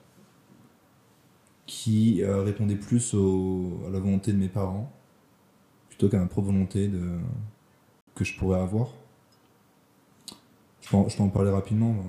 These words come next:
Un, un exemple bête, mais en sortie de,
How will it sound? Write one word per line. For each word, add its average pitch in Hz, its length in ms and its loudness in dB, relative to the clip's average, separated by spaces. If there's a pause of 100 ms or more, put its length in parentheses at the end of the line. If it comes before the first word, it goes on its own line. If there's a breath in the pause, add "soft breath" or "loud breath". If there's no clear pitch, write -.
(140)
Un, 98 100 -4
un 101 160 -4
exemple 104 320 0
bête, 110 260 0
mais 95 240 -2
en 95 300 -6
sortie - 400 -8
de, 95 260 -4